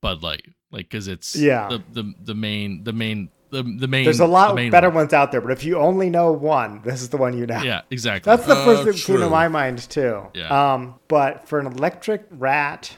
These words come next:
Speaker 2: um, I think, like, Sam Summer might be my guess, might be my pairing.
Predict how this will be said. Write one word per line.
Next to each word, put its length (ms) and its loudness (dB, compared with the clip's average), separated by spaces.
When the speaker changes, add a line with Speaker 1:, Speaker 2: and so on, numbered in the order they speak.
Speaker 2:
um, 480 -6
I 80 -10
think, 340 -12
like, 360 -6
Sam 420 -2
Summer 500 -10
might 280 -8
be 200 -6
my 300 -10
guess, 520 -18
might 240 -10
be 180 -8
my 240 -12
pairing. 420 -18